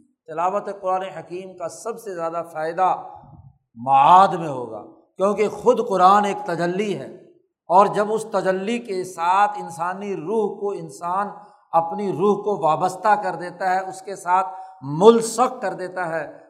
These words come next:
تو آخرت میں اس روح کی بقا ہی ہے، کیونکہ جسم تو مٹی مٹی ہو کر یہاں ریزہ ریزہ ہو جائے گا،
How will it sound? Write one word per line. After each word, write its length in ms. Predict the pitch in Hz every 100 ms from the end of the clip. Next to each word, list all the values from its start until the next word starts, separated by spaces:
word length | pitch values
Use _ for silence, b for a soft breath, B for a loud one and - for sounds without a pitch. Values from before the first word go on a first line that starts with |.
| _
تو 200 | 165 165
آخرت 520 | 160 180 190 240 269 -
میں 160 | 240 233
اس 200 | 254 -
روح 400 | 165 226 269 269
کی 240 | 226 220
بقا 380 | 175 175 185 208 170
ہی 200 | 208 185
ہے، 380 | 160 131 - - _ _
کیونکہ 220 | 143 139 151
جسم 360 | 127 156 190
تو 420 | 185 175 - - - _
مٹی 260 | 143 156 196
مٹی 320 | 180 180 220
ہو 180 | 175 160
کر 160 | - 190
یہاں 320 | 160 156 180
ریزہ 200 | 160 180
ریزہ 280 | 170 175 196
ہو 180 | 180
جائے 280 | 156 170 175
گا، 300 | 180 208 208